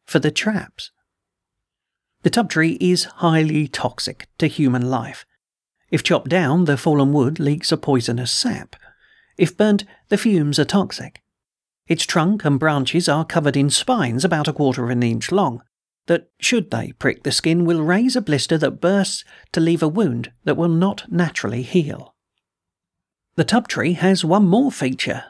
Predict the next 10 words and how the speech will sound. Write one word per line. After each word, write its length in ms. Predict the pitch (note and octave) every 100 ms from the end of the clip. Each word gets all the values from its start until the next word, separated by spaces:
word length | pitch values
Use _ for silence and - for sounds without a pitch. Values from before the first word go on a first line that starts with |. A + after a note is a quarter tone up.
| -
that 120 | C#3+
makes 280 | D3 B2+ C#3+
it 120 | B2+
a 60 |
grave 380 | B2 C#3+ C3 B2
concern 500 | - C3 - B2+ A#2+
for 140 | A#2 C#3+
settlers. 560 | F#3+ D3 - G2+ - - - - _ _ _ _
It 320 | D3+ - -
moves. 560 | D#3+ D3 C3+ - -